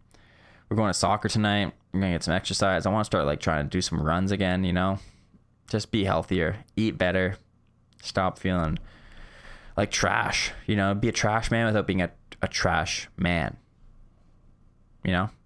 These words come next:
So hopefully that, uh, that all turns around. Um, let's look at all this list we got here. Podcast audience, checked. Uneventful week,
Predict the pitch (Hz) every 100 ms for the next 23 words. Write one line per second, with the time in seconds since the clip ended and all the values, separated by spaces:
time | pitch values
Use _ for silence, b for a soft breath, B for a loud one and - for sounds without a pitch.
0 | _ _ _ _ - _ _ - - -
1 | - - 113 104 120 107 87 85 76 -
2 | B B B B B - 104 98 101 92
3 | 95 87 82 87 B B B _ _ _
4 | _ _ _ - 98 98 98 95 - -
5 | - 151 143 98 82 - - - - -
6 | - 50 - - - 95 95 82 78 85
7 | 76 57 - - _ - 87 - - -
8 | B B B - 104 101 87 90 92 107
9 | -